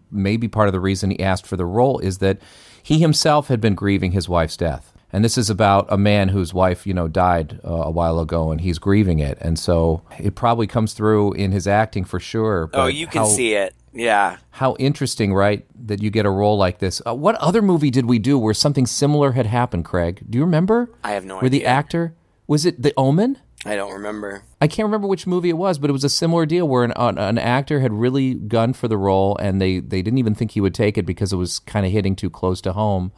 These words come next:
Speaker 2: Yeah, because he had lost a child. I don't remember if it was The Omen. It may have been.
Speaker 1: Anyway, oh, yeah. So a younger guy speaks up. I mean, he's, like, thirties probably, uh, and is basically like, "All right, tell my story now. You know, if we're gonna do this, get it over with."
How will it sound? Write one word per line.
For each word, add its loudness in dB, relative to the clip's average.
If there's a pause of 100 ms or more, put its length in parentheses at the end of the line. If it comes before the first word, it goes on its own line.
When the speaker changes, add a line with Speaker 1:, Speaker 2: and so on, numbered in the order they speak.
Speaker 2:
Yeah, 0
because -6
he -2
had -2
lost 0
a -8
child. 2
I 4
don't 0
remember -2
if -4
it -8
was -12
The -4
Omen. -6
It -6
may 0
have -2
been. -4
Speaker 1:
Anyway, 0
oh, 0
yeah. -2
So 0 (180)
a 2
younger 2
guy 2
speaks -2
up. 2
I 2
mean, 2 (200)
he's, -2
like, 0 (760)
thirties -2
probably, -2
uh, 0
and 0
is -8
basically 0
like, 0
"All 2
right, 2
tell 2
my 4
story 2
now. 0
You 0
know, 2
if -4
we're -4
gonna 2
do 2
this, 0
get -2
it 0
over 0
with." -4